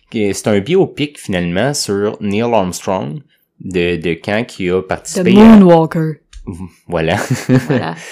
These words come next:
Speaker 1: <laughs> Puis c'est, ben, à propos du Moon Landing, justement,
Speaker 2: Voilà.
Speaker 1: euh, avec, euh, Apollo onze, puis, euh, puis tout ça.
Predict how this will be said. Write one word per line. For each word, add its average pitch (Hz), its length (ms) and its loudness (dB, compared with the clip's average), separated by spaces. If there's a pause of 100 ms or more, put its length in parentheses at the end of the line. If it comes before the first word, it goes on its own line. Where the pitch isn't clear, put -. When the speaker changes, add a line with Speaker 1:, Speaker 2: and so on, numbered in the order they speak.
(120)
Speaker 1:
<laughs> - 260 -20
Puis 87 140 -12
c'est, 127 260 -4
ben, 98 280 -2
à 92 80 2
propos 127 420 2
du 104 180 -2
Moon 101 220 0
Landing, 92 560 -4
justement, 85 440 -4
Speaker 2:
Voilà. 92 320 0
Speaker 1:
euh, - 20 0
avec, 80 280 -4
euh, 78 220 -2
Apollo 85 460 -2
onze, 90 400 -8
puis, 78 280 -10
euh, 76 120 -10
puis - 120 -18
tout 85 160 -6
ça. 160 260 -6